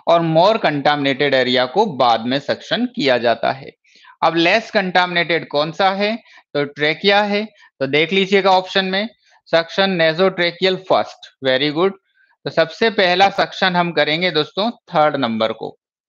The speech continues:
अस्टिल। Then उसके बाद हमसे कहा जाए, अ, लेस कंटामिनेटेड लास्ट, तो सक्शन the oral cavity last, that is the right option। तो in this question first, third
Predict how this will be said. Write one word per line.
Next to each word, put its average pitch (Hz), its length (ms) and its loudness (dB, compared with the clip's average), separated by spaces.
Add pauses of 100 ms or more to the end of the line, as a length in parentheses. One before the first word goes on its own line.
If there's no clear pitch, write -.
(260)
अस्टिल। 214 440 -2 (580)
Then 190 380 2 (180)
उसके 160 320 0
बाद 190 280 4
हमसे 180 300 0
कहा 175 280 2
जाए, 165 220 2 (880)
अ, 147 320 2
लेस 175 380 0
कंटामिनेटेड 180 1040 -2
लास्ट, 127 520 -2 (440)
तो 170 80 -2
सक्शन 208 520 0
the 202 120 4
oral 180 320 4
cavity 175 400 0 (260)
last, 120 600 -2 (640)
that 151 180 0
is 180 140 -2
the 170 100 4
right 127 300 0
option। 117 420 -4 (540)
तो 180 60 -2
in 208 240 0
this 247 220 -2
question 190 400 -2 (520)
first, - 380 -2
third 208 180 2